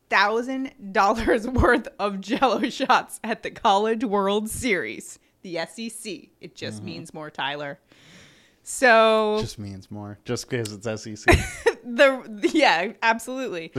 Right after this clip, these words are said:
Speaker 2: <laughs>
Speaker 1: Rocco's Pizza and Cantina Jell-O Shot Challenge record was shattered.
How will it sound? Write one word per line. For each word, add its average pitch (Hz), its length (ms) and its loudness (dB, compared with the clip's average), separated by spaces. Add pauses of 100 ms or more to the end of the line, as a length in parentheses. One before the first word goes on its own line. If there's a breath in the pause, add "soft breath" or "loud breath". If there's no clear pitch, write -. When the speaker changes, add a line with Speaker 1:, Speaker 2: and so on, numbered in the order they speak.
(100)
Speaker 2:
<laughs> 147 160 -4
Speaker 1:
Rocco's 247 840 4 (200)
Pizza 285 440 0
and 240 240 -2 (160)
Cantina 269 840 0
Jell-O 214 340 2
Shot 196 380 0 (120)
Challenge 220 500 0
record 175 640 -4 (460 soft breath)
was 208 160 0
shattered. 165 720 2